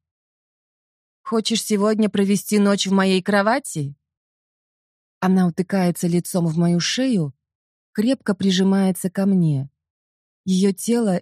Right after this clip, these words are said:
и страстное дыхание согревают мою кожу. Боже, это так приятно.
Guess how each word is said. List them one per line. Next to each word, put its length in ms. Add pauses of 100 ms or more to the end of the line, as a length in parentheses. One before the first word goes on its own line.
и 80
страстное 720
дыхание 720 (300)
согревают 720
мою 280
кожу. 560 (880)
Боже, 460
это 220
так 260
приятно. 800